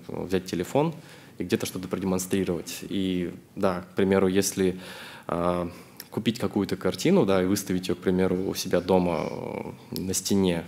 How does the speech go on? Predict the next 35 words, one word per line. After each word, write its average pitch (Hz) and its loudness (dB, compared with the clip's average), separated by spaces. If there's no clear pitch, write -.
то 87 -2
ты 113 2
действительно 104 0
будешь 95 2
обладателем 92 0
этой 95 -6
картины. 90 -2
Только 90 2
пока 135 2
что 92 0
единственный 101 0
момент, 85 0
чтобы 95 0
ее 92 4
прос-, - -6
просмотреть, 104 2
нужно 95 2
дополнительное 104 4
устройство. - 0
Но 104 8
в 95 0
любом 113 8
другом 104 6
случае, 98 0
до 101 2
тех - 0
пор, 104 4
пока, 92 2
до-, 92 2
пока 98 0
у 87 4
тебя 92 2
есть 90 2
исходный 92 0
код 90 0